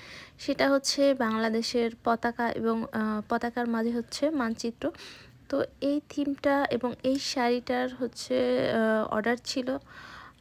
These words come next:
লন্ডন থেকে একটা আপুর। আর থিমটার ডিজাইনটা আমি দিয়েছিলাম, আহ, তাকে আইডিয়াটা। কারণ, আহ, সে আমাকে বলেছিল যে, আহ, "আমি একটা পতাকার মত-, বাংলাদেশের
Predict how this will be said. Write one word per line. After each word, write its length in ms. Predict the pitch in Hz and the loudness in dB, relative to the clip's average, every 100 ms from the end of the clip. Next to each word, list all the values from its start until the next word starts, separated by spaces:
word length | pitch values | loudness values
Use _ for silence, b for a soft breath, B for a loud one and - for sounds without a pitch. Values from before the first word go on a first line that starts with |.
| - 208 | -10 -2
লন্ডন 380 | 220 226 240 | 0 2 0
থেকে 200 | 247 254 | 0 -2
একটা 280 | 247 - 247 | -2 -2 -2
আপুর। 320 | 220 - 269 | -2 0 0
আর 260 | - 226 226 - | 2 0 -2 -4
থিমটার 420 | 262 262 262 277 | 0 2 2 0
ডিজাইনটা 600 | 247 233 247 247 247 262 | 0 0 0 -2 0 2
আমি 300 | - 220 240 | 2 2 0
দিয়েছিলাম, 640 | 233 220 214 - 214 269 - B B B B - | 0 0 -2 -2 -2 -2 -6 B B B B -8
আহ, 320 | 220 220 214 | -2 2 2
তাকে 440 | 208 214 - 269 359 | 2 0 2 2 2
আইডিয়াটা। 680 | 220 208 214 220 - 330 320 | 0 2 2 0 0 -4 -4
কারণ, 300 | 240 247 247 | 0 2 0
আহ, 220 | - 240 240 | 2 2 2
সে 220 | 277 262 | 4 4
আমাকে 280 | 247 240 247 | 4 0 0
বলেছিল 680 | 220 226 233 - 254 240 233 | 2 2 0 0 0 2 2
যে, 320 | 233 226 220 | 2 2 2
আহ, 140 | 214 | 0
"আমি 180 | 208 208 | 0 -2
একটা 200 | 214 233 - | -4 -8 -4
পতাকার 460 | 220 220 214 220 | -2 -2 -2 -2
মত-, 180 | 220 208 | -2 -4
বাংলাদেশের 480 | 214 214 208 208 220 | -2 -2 -2 -2 -4